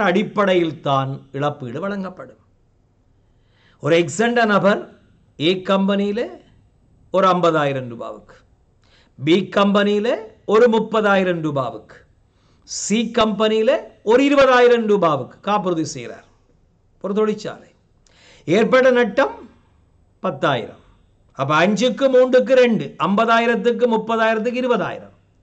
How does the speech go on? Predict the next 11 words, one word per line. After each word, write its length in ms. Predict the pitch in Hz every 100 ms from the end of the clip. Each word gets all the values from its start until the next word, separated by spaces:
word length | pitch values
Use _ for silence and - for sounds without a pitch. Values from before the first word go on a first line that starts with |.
| _ _ - -
இந்த 260 | 170 233 233
ஒப்பந்த 540 | 220 220 - 339 339 330
விகிதாசார 720 | 233 233 269 269 254 262 247 240
அடிப்படையில் 840 | 165 190 262 - 226 190 160 143 -
தான் 360 | 156 160 165 170 170 139 _ _ _ _ -
இழப்பீடு 680 | 151 180 - 156 139 135 139 139 143 - _ -
வழங்கப்படும். 640 | 117 107 117 - - _ _ _ _ _ _ _ _ _ _
இதுக்கு 380 | 123 170 240 269
நாங்கள் 320 | 262 247 240
சொல்லக்கூடிய 680 | 202 190 202 220 196 202 185 165
பெயர் 380 | - 156 143